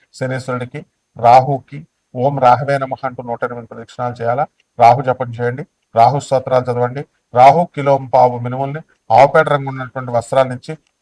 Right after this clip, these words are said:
పేద బ్రాహ్మణులకి శనివారం నాడు ఉదయం దానం చేసుకోండి. దశ మహావిద్యల్లో ఒకటైనటువంటి బగలాముఖి అమ్మవారి యొక్క సాత్విక సాధన, కూరగాయలు పెట్టొచ్చండి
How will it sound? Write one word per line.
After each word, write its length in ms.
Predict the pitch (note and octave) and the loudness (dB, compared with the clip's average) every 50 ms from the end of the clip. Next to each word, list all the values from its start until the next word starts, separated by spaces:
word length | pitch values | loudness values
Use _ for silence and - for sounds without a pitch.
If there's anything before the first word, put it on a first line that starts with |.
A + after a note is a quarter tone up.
| - - | -2 0
పేద 200 | C3 C#3 D3+ D3+ | 2 2 4 2
బ్రాహ్మణులకి 600 | E3 D3+ - - C#3 C3 C3 C3 C3+ C3 B2+ C3+ | 2 0 0 0 0 0 0 0 -8 -10 -12 -10
శనివారం 420 | - C3+ B2+ B2+ B2+ B2+ B2+ B2 | -8 -8 -6 -2 -2 -2 -2 -2
నాడు 140 | B2+ B2 B2 | -4 -8 -8
ఉదయం 300 | B2 B2 A2+ B2 B2 - _ _ - | -8 -10 -10 -10 -14 -14 _ _ -6
దానం 280 | A2+ A2+ A#2 A#2 A#2+ A2 A2+ | -6 -6 -6 -6 -10 -14 -16
చేసుకోండి. 520 | G#2+ - - - A2+ A2+ A#2+ C3 D3 E3+ _ _ _ _ _ _ - | -16 -14 -12 -10 -10 -10 -10 -12 -14 -16 _ _ _ _ _ _ -4
దశ 140 | B2+ A#2+ - | -4 -2 0
మహావిద్యల్లో 640 | D3+ D#3 D3+ D3+ F3 E3 D#3+ C#3 - D3+ C#3+ C#3+ C#3 | 0 0 2 4 2 2 2 0 -4 -2 0 0 0
ఒకటైనటువంటి 580 | C3 B2 C3 C3+ B2+ B2+ A#2+ - B2+ B2 A#2 B2 | 0 -2 -4 -6 -8 -8 -12 -12 -12 -10 -12 -12
బగలాముఖి 540 | A#2+ A#2+ A2+ B2 B2+ B2+ B2+ B2+ - - | -10 -8 -6 -2 -2 -2 -4 -4 -8 -6
అమ్మవారి 400 | A#2 A2+ A#2 A#2 A#2 A#2 A#2 A#2 | -8 -8 -6 -6 -6 -6 -6 -8
యొక్క 360 | A#2 A#2 _ - A#2 A#2 A#2 - _ _ _ _ - | -10 -14 _ -8 -6 -6 -6 -8 _ _ _ _ -6
సాత్విక 480 | - C#3 D3 F3+ F#3+ - C4+ B3+ A#3 | 0 2 2 2 2 -2 -6 -6 -4
సాధన, 340 | G3+ - D#3+ B2+ A2 G#2+ - - _ _ _ - | -2 0 0 0 -2 -4 -16 -20 _ _ _ -6
కూరగాయలు 380 | C#3+ C#3 C#3+ C#3+ D#3 D#3+ D#3+ C#3+ | -4 -4 -2 0 0 0 0 0
పెట్టొచ్చండి 580 | D3+ C3 - C3 B2 _ - A#2+ A2+ A2 G#2+ | -4 -6 -6 -8 -12 _ -12 -12 -10 -12 -14